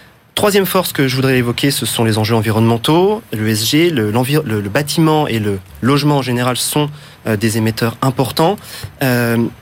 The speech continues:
de ce fait, il y a une pression réglementaire qui s'accentue à la fois sur la construction neuve, euh, pour, euh, pour maintenir les, euh, les niveaux d'émissions bas,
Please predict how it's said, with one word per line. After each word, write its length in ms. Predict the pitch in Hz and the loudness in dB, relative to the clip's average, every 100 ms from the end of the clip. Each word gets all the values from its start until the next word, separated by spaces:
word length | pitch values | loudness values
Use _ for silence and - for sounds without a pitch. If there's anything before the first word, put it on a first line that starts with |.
| - - _ _ - - | -20 -20 _ _ -12 -2
de 120 | 160 | 0
ce 120 | 160 | 0
fait, 260 | 175 180 - | 0 -2 0
il 40 | |
y 40 | 135 | 0
a 20 | |
une 100 | 127 | 0
pression 280 | - - 165 | -2 0 0
réglementaire 460 | 139 135 135 139 | 2 0 0 -2
qui 100 | 143 | -2
s'accentue 460 | 143 143 139 - 180 | -4 -2 -2 0 0
à 60 | |
la 80 | 147 | 0
fois 220 | 127 143 | 0 -2
sur 140 | 131 110 | 0 -2
la 60 | |
construction 480 | 113 147 - 143 135 | -2 -2 -2 -2 0
neuve, 320 | 131 139 107 92 - - - | 2 2 -2 -8 -16 -16 -4
euh, 280 | 104 101 95 92 | -2 0 -2 -2
pour, 220 | - 120 | -2 2
euh, 140 | 107 98 - | 0 0 -4
pour 100 | 113 | -2
maintenir 300 | 110 110 113 | -2 0 -2
les, 200 | 104 95 92 - - | -2 -6 -10 -18 -6
euh, 80 | 71 | -2
les 120 | 110 | 2
niveaux 180 | 113 113 | 2 2
d'émissions 340 | 110 110 - | 0 0 -2
bas, 320 | 101 110 170 | -4 0 0